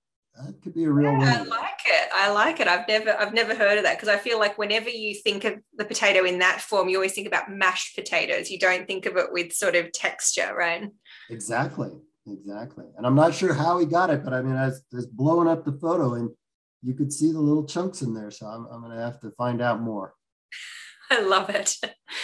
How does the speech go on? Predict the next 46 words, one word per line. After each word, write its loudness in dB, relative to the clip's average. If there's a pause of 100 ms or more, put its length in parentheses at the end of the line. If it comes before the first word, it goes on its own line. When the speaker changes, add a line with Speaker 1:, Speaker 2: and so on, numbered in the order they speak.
(380)
Speaker 2:
Um, 6
any 2
last 0
things -4
that 0
you'd -6
like -2
to -4
share, -2 (300)
um, 4
that 2
are 4
things -2
which -4
perhaps 2
for -4
viewers 2
or 2
listeners -4
who -2
want -2
to -4
learn 0
more 2
that -2
you, -2
you -2
know, 0
want 0
them 0
to 0
understand, 0
or 0
that -4
you, -2
you -6
know, 0
wish, 2
wish 4
that 0
they'd 2
know 2
when -6
they're, -4
when -4
they're -2